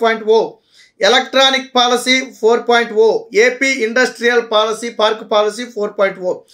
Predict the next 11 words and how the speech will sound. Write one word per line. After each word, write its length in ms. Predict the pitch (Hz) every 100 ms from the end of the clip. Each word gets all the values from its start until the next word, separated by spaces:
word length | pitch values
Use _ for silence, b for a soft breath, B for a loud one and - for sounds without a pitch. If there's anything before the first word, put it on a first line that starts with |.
| B B -
So 80 | 262
ఇందులో 480 | 247 254 277 285 277
ఈ 260 | 208 226
క్లీన్ 520 | 226 - 233 269 285 285
ఎనర్జీ, 680 | 262 262 214 240 269 180 165
గ్రీన్ 240 | 247 262
ఎనర్జీ 440 | 254 247 233 214 226
అనేది 400 | 226 233 254 285 -
అత్యంత 880 | 185 - _ - 277 262 262 262 262 -
కీలకమైనటువంటి, 1300 | 220 233 233 226 220 214 208 202 202 196 196 254 277 - B B -
ఆ, 320 | 190 202 196